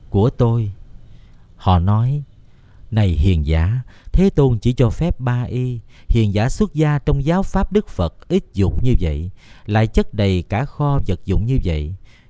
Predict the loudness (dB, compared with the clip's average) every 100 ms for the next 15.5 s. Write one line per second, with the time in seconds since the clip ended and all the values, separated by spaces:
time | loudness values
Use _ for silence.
0 | -4 -2 0 2 0 0 -2 -2 0 2
1 | 2 0 -2 -4 -4 -4 -2 -4 -2 -4
2 | -2 -4 -4 -6 -8 -14 -20 _ -20 -20
3 | -20 -20 -20 -20 -20 -2 0 2 0 0
4 | 0 2 2 2 2 0 -4 -10 0 4
5 | 4 4 2 4 2 2 -2 2 4 6
6 | 4 2 2 0 0 0 0 0 0 0
7 | -2 -8 -20 -20 -20 -20 2 4 4 2
8 | 0 0 -2 0 0 2 2 2 0 -2
9 | -4 -8 -16 -20 -20 -20 -20 -20 -20 -20
10 | -8 2 4 4 2 0 2 2 4 4
11 | 4 4 2 4 4 2 -2 -10 -6 0
12 | 2 2 0 0 -2 4 4 6 4 4
13 | 2 4 4 2 2 2 4 2 4 4
14 | 4 4 2 2 4 2 4 2 2 0
15 | -2 -2 -4 -4